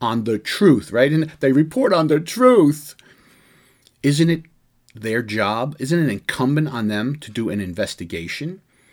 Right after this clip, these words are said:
and find out if the stuff on that laptop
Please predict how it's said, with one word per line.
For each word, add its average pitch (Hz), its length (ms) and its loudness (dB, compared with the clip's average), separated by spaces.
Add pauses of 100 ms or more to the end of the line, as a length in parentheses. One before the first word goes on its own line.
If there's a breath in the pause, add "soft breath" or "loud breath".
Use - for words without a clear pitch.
(480 soft breath)
and 110 160 -8
find 110 320 -4
out 123 360 -4
if - 280 -10
the 90 100 -12
stuff - 580 -8
on 151 200 -4
that 147 200 -8
laptop 131 580 -12